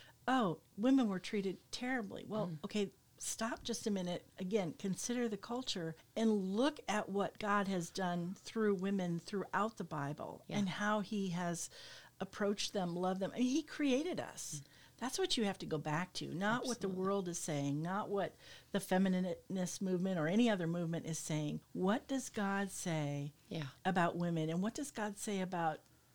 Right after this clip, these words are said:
Speaker 1: us individually in particular?
Speaker 2: Yeah. And, you know, Missy, the other piece is some of us walk with broken femininity.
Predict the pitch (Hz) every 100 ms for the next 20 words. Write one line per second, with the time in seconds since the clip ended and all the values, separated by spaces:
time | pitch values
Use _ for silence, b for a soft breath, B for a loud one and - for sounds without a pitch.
0 | - 202 185 - 196 180 165 165 165 151
1 | 147 156 156 - 156 - - - - 220
2 | - - B B B B 202 220 214 202
3 | 190 190 190 160 - 175 240 277 - -
4 | 143 - 143 143 135 - - - - 226
5 | 359 220 143 - 147 135 139 151 135 -
6 | 139 - 143 - 143 135 120 127 147 -
7 | -